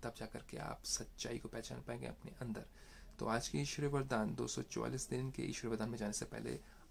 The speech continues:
आप जो first time इसको सुन रहे हैं, वो नीचे जाकर link में जाकर playlist में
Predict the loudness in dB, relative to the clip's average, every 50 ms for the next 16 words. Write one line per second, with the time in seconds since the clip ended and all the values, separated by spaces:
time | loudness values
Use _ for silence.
0 | -4 0 0 0 0 -2 -6 -4 0 0 0 0 -2 -4 -2 2 4 4 4 4
1 | 4 2 4 4 4 4 4 4 2 4 4 2 4 4 2 2 2 -2 -10 -12
2 | -6 0 4 4 4 6 6 4 2 2 2 0 0 0 -2 0 0 0 0 0
3 | 0 0 0 0 0 -2 -2 -2 0 0 0 0 -4 -8 -8 -4 -2 0 0 2
4 | 2 2 2 0 0